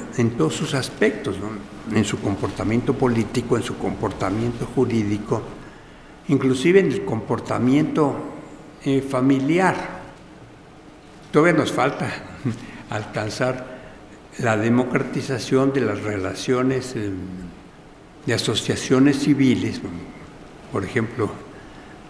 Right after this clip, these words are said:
la Liga de Economistas, el sindicato de tal o cual profesión,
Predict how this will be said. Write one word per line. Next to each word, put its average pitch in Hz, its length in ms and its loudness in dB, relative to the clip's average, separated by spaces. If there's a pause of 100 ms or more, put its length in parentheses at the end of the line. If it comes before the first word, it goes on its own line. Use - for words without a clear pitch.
la 107 280 0
Liga 117 440 4
de 92 260 0 (1300)
Economistas, 131 1160 0 (1300)
el 113 200 0
sindicato 110 920 0
de 90 160 -4 (1160)
tal 123 280 2
o - 160 -4
cual 117 240 0
profesión, 113 720 -4